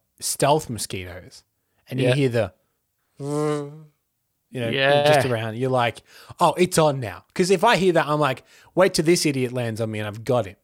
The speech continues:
Speaker 2: Yeah, yeah. Have you, have you ever, this is sort of a side story, have you ever been asleep and, and heard a mosquito? It,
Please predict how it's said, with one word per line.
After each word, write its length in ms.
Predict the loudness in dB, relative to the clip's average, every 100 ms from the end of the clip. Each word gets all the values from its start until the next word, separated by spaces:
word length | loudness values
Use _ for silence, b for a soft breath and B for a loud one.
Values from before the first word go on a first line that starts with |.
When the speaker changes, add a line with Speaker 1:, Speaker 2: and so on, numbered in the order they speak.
| _ _ _ _ _ -4
Speaker 2:
Yeah, 800 | 2 4 6 6 6 6 2 -2
yeah. 420 | -4 0 2 2 -2 B B B
Have 140 | 2
you, 180 | 4 2 0
have 180 | 0 2
you 260 | 2 2 2
ever, 560 | 4 4 2 2 0 -4 _ _ -4
this 200 | -2 0
is 80 | 2
sort 200 | 2 2
of 80 |
a 40 | 0
side 320 | 2 2 0
story, 400 | 0 0 0 -4 b b b b
have 140 | 0 2
you 160 | 2 6
ever 640 | 4 6 4 4 2 -4 0
been 140 | 0
asleep 540 | 2 0 2 0 -2 -8 -2
and, 300 | 0 0 -6 _
and 180 | -6 -4
heard 260 | 0 2 2
a 40 |
mosquito? 600 | 0 -2 0 2 2 0 -6 _ _ _ _ _ _ _ _ _ -4
It, 160 | -4